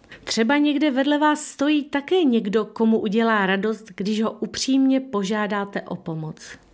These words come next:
Někdo, kdo je připraven pomoci,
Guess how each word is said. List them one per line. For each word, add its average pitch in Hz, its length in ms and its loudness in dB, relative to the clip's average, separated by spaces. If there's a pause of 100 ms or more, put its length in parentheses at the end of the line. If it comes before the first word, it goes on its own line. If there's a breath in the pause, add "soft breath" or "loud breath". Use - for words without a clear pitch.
(600)
Někdo, 190 480 0 (580 loud breath)
kdo 185 140 -2
je 214 120 0
připraven 233 600 0
pomoci, 208 640 -2